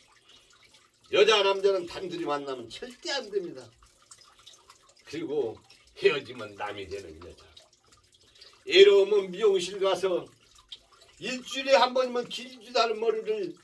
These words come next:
친절한 미용 아가씨가, 미용사가 그 친절 때문에 애로움을 달래려고 미용사, 미용실을 하고 그랬어요. 근데 유정 씨를 알고는 은행에도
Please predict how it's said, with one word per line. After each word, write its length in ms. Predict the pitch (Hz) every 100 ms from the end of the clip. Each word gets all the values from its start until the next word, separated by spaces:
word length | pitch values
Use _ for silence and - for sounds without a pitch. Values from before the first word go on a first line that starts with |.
| _ _ -
친절한 720 | 233 247 196 214 202 175 165
미용 300 | 165 202 175
아가씨가, 540 | 160 165 - - 156 143 147
미용사가 640 | 160 151 131 131 117 - _ _ - _ - - -
그 260 | - 285
친절 520 | 285 285 311 302 285 277
때문에 340 | 277 269 254
애로움을 540 | 226 240 247 220 202
달래려고 600 | - 208 214 202 190 175 156
미용사, 500 | 160 185 147 139 151 - _ _ _
미용실을 500 | 160 175 151 143 127
하고 220 | 110 - -
그랬어요. 640 | - - 113 _ _ - _ - _ _ - - _ - - _ _
근데 460 | 135 135 127 107 - _ - _ _ _ -
유정 280 | 123 170 175
씨를 300 | 170 151 165
알고는 640 | 156 160 151 156 143 110 - _ - -
은행에도 600 | 151 165 147 131 113